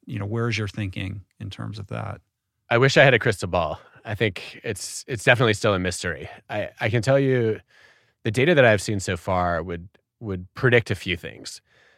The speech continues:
Speaker 2: First one is, uh, Nick Bloom and his colleagues just did a nationally representative survey of fifteen thousand Americans. And they found that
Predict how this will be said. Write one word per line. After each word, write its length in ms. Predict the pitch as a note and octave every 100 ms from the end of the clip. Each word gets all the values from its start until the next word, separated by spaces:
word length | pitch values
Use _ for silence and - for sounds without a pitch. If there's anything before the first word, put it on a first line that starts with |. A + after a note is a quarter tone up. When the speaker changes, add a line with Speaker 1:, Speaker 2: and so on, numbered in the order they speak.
| _ _ _
Speaker 2:
First 300 | - E3 -
one 160 | E3 C3+
is, 600 | A#2+ G#2+ G#2 F#2 - -
uh, 200 | - -
Nick 200 | A2 B2
Bloom 180 | C#3 B2
and 40 | A#2
his 120 | G#2
colleagues 400 | - G2+ F#2+ F2
just 440 | - F#2 - - -
did 140 | A2
a 360 | G2+ F#2+ F#2+ F#2+
nationally 400 | G2+ G#2 G#2+ A2+
representative 720 | G#2 G2+ G2 G2 G2 F#2+ F2+
survey 400 | E2 G#2+ G2 G2
of 140 | F#2 F2
fifteen 500 | - G#2+ - G#2+ G2
thousand 320 | G2 F#2+ F#2+
Americans. 680 | F2+ F2+ F2+ F2+ D#2+ - - _ _ _ _ _ -
And 100 | G2+
they 80 | G2+
found 560 | - A#2+ B2+ C3 B2+ -
that 540 | G#2 G#2 G2+ G2 F#2+